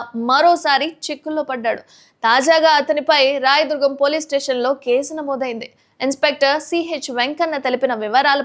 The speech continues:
ప్రకారం ఏప్రిల్ ఇరవై ఆరవ తేదీన రాయదుర్గం జేఆర్సీ కన్వెన్షన్ సెంటర్లో నిర్వహించిన రెట్రో సినిమా ప్రీ రిలీజ్ వేడుకకు హీరో విజయ్ దేవరకొండ ముఖ్య అతిథిగా హాజరయ్యాడు. అయితే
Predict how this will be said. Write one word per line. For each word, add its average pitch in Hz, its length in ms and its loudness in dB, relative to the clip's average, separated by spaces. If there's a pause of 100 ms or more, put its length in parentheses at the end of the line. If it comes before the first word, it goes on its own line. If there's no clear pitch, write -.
ప్రకారం 233 420 0 (520)
ఏప్రిల్ 381 360 2 (200)
ఇరవై 320 240 2 (100)
ఆరవ 285 160 0 (160)
తేదీన 214 320 -2 (400)
రాయదుర్గం 277 680 2 (280)
జేఆర్సీ 311 540 2
కన్వెన్షన్ 269 560 -6
సెంటర్లో 269 420 -4 (100)
నిర్వహించిన 240 500 -6 (180)
రెట్రో 285 320 0 (160)
సినిమా 233 300 -4 (220)
ప్రీ 349 120 2 (120)
రిలీజ్ 294 360 0
వేడుకకు 240 500 0 (460)
హీరో 370 240 4 (140)
విజయ్ 254 260 4
దేవరకొండ 240 460 0 (160)
ముఖ్య 302 360 0
అతిథిగా 240 440 -6
హాజరయ్యాడు. 214 560 -6 (420)
అయితే 370 200 2